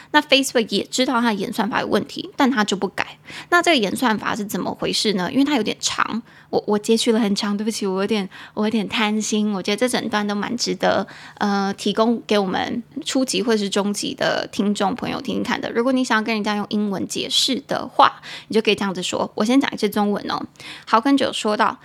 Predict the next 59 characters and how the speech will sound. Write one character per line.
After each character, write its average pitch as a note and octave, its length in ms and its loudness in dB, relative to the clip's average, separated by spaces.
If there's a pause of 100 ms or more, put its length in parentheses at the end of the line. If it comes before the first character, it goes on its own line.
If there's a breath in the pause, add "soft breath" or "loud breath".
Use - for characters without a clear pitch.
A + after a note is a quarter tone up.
(140 loud breath)
许 - 220 -2
多 C#4 240 6
脸 B3 200 0
书 A#3 120 -4
的 A3+ 80 2
问 A#3 180 0
题 G3+ 160 -4
其 G3+ 160 -4
实 F#3+ 60 0
都 G3+ 120 0
是 G#3+ 200 0
来 F#3 160 0
自 A3 120 -4
于 F#3 60 0
它 G#3 140 -2
的 F#3 40 -4
演 F#3 200 -2
算 - 180 2 (100)
法。 - 260 0 (340 loud breath)
它 F#4+ 120 2
的 G4+ 40 2
演 C#4+ 200 2
算 B3 260 2
法 - 220 4
会 A3+ 160 -2
推 G#3 240 -2
送 G#3+ 280 -2 (120)
触 E4+ 260 0
及 F#3 240 0
率 A3+ 160 -2
比 F3 80 -6
较 F#3+ 140 2
高 G3 180 2
的 F#3 120 -2
内 G#3 220 0
容， - 260 -4 (360 loud breath)
而 A3+ 140 2
由 A#3 200 2
于 A3 200 0
愤 C4 320 4
怒 C4 100 4
的 F3+ 100 -2
情 G3+ 300 -2
绪 G#3+ 220 0
啊， - 260 -4
比 F#3 220 -2
人 G3 180 0
类 A3 160 4
其 - 160 -4
他 G#3 140 0
的 F#3 100 -4
情 - 240 -4
绪 G3 220 0
来 F#3 120 -2
得 F#3 120 -4
更 G#3+ 120 2
好 A3+ 180 -4
触 - 200 -2
发， - 260 0